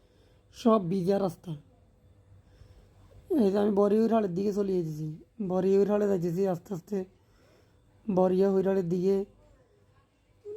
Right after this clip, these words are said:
এই যে বড়িয়া হই ডুবে গেছে, হুর, ফয়জেট, গড়, সব দিঘি সব একসাথে, একসাথে হয়ে গেছে। দেখেন সব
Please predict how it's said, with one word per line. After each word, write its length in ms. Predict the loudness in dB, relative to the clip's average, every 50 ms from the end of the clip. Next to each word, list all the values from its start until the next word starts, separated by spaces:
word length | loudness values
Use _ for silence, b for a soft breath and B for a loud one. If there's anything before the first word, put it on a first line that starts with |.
| -2 0 2 4 4
এই 60 | 4 2
যে 60 | 2 2 2
বড়িয়া 260 | 2 2 2 2 4 4
হই 100 | 2 0 -2
ডুবে 200 | -4 -10 -8 -6 -4
গেছে, 220 | -4 -4 -4 -4 -4 -4 -6 _ _ _ _ _ _ _ _ _ _ _
হুর, 200 | 0 0 2 2 0 0
ফয়জেট, 340 | 0 0 2 2 2 0 0 0 0
গড়, 180 | 2 2 2 0 0 -2
সব 120 | -2 -2 -2 -2
দিঘি 260 | -4 -4 -4 -4 -6 -4 -2
সব 100 | -2 -2 -2 -2
একসাথে, 280 | -4 -4 -4 -4 -2 -2 -4
একসাথে 260 | -4 -4 -4 -2 0
হয়ে 100 | 0 0 0
গেছে। 180 | -2 -2 -2 -6 -6 -10 _ _ _ _ _ _ _ _ _ _ _ _ _ _ _ b b b b b b b b b b b b b b -4 0 2
দেখেন 220 | 2 4 2 2 0 0
সব 100 | -2